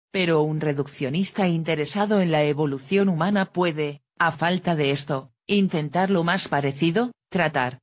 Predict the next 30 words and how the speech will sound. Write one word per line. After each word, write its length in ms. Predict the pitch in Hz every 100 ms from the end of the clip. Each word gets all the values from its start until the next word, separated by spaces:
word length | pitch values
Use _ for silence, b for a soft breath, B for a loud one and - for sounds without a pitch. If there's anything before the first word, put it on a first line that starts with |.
| _
por 180 | - 170
ejemplo, 640 | 151 175 156 139 135 127 - -
de 220 | 190 202
reducir 560 | 190 190 147 143 185 170
la 160 | 147
evolución 640 | 143 143 143 131 - 208 208
cultural 600 | 175 156 151 147 180 202
humana 420 | 175 214 226 185
a 60 | 170
los 220 | 165 -
principios 680 | 147 135 131 196 196 202 175
de 140 | 175
la 120 | 147
evolución 640 | 147 147 147 135 165 196 202
biológica 680 | 170 156 202 - 180 185 180
general. 560 | 190 160 135 123 123 _ _ _ _ _ _ _ _ _ _ _ _
Puede 320 | 170 196 214
reducir 480 | 190 160 139 165 202
los 200 | 175 156
principios 680 | - 143 131 151 160 170 165
de 100 | 160
la 180 | 151 143
evolución 640 | 143 143 131 139 185 175
biológica 680 | 180 156 151 - 151 165 151
a 40 | 147
los 200 | 143 -
principios 720 | 147 135 135 175 175 170 165
de 80 | 156
la 140 | 151
genética. 680 | 151 143 139 139 139 127